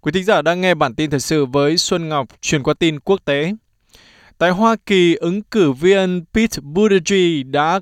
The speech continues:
từ bỏ cuộc đua giành đề cử của Đảng Dân Chủ cho cuộc chạy đua vào Tòa Bạch Ốc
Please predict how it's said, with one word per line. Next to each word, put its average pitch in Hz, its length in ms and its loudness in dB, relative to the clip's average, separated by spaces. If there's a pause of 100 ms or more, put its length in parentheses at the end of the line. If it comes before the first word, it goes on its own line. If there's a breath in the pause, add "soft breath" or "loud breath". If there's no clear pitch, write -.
từ 170 240 4
bỏ 147 320 2
cuộc 160 240 -6
đua 185 260 2
giành 156 260 0
đề 147 100 -2
cử 143 320 0
của 147 120 -2
Đảng 139 200 -2
Dân 175 220 -4
Chủ 143 400 -2
cho 170 120 -6
cuộc 156 120 -4
chạy 151 180 -4
đua 156 200 0
vào 135 120 0
Tòa 123 160 0
Bạch 120 140 -4
Ốc 180 180 0